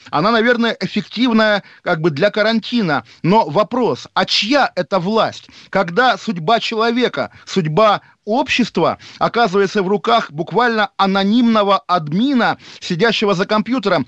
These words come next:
даже не Анастасии Раковой, которую тоже никто никуда не избирал. Какая-то загадочная власть, которая полностью подчиняет себе человека, и она чья?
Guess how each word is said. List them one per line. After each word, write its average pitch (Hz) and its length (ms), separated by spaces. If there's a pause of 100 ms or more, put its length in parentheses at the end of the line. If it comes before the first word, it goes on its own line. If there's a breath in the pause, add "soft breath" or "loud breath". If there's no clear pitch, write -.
(140 loud breath)
даже 220 380
не 220 100
Анастасии 226 640
Раковой, 202 460
которую 185 340
тоже 208 240
никто 185 220
никуда 175 280
не 170 140
избирал. 170 440 (200 loud breath)
Какая-то 233 460
загадочная 180 720
власть, 247 440 (200 loud breath)
которая 202 440
полностью 208 540
подчиняет 170 480
себе 170 180
человека, 196 560 (280 loud breath)
и 226 100
она 202 320
чья? 185 560